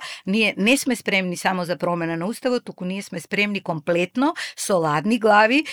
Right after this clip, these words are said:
со добар временски период, подолг временски период, значи со една политичка гарнитура која што би била усогласена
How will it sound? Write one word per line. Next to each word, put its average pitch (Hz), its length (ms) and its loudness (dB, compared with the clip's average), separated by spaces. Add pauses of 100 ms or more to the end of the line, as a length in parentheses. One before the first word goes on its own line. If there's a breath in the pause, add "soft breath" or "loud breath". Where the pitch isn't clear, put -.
со - 320 0
добар 240 420 8
временски 214 600 2
период, 185 480 0
подолг 185 480 6
временски 233 500 2
период, 254 340 2
значи 202 360 -2 (200 loud breath)
со - 160 -2
една 208 200 2
политичка 208 520 -2
гарнитура 196 500 0
која 196 240 0
што - 160 -6
би 170 140 -6
била 202 280 2
усогласена 196 760 0